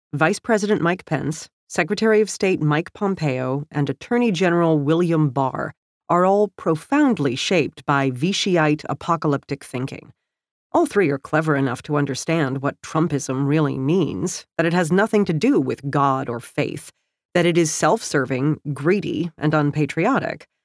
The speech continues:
Nevertheless, a former member of the administration, one of the few who did decide to resign, told me that both Pence and Pompeo have convinced themselves that they are in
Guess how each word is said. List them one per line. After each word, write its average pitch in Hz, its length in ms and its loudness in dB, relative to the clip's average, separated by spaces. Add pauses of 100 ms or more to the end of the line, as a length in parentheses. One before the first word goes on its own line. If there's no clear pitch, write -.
(500)
Nevertheless, 226 580 4
a 151 60 -4
former 254 360 4
member 175 340 4
of 127 80 -4
the 143 140 4
administration, 139 800 -4 (120)
one 139 180 0
of 127 100 -6
the 135 80 -6
few 135 320 0
who 131 300 -4
did 156 280 2
decide 131 440 -6
to 139 80 -8
resign, 135 520 -2 (320)
told 254 220 4
me 208 140 6
that 160 120 2
both 247 280 2
Pence 220 340 2
and 202 280 2
Pompeo 147 680 2 (420)
have 156 160 2
convinced 180 560 4
themselves 151 760 2
that 151 240 -2
they 170 160 4
are 180 140 2
in 156 280 4